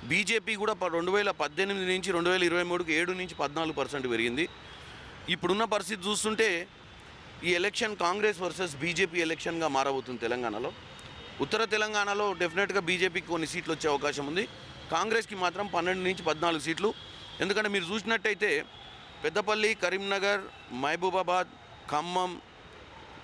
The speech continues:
వరంగల్, నల్లగొండ, భువనగిరి, ఆ, నాగర్ కర్నూల్, మహబూబ్ నగర్,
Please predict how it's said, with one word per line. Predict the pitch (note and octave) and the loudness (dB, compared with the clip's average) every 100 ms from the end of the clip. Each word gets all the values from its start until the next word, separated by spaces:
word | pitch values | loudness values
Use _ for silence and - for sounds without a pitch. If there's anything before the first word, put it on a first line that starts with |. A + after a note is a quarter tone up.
| - - | -16 -8
వరంగల్, | F2+ D3+ F#3 F#3 F3+ F3 C#3 | -2 0 2 2 2 0 -2
నల్లగొండ, | C3+ D#3 E3+ F3+ F3 D#3+ B2+ | -2 0 0 0 0 -2 -2
భువనగిరి, | C#3+ E3+ E3+ F3 F3 D3 - - - - - - | 0 2 2 2 0 -2 -12 -14 -14 -14 -14 -6
ఆ, | - B2 B2 A#2 A#2 G#2+ A#2+ A#2+ G2+ E2+ | 0 4 4 4 2 0 -2 -4 -4 -6
నాగర్ | G2+ A#2+ D#3 F3 E3+ | -4 -2 0 0 0
కర్నూల్, | F3 E3 E3+ F3 - | -2 0 0 -2 -2
మహబూబ్ | C#3 E3 F3 | -2 0 0
నగర్, | E3+ E3 F3 | 0 2 0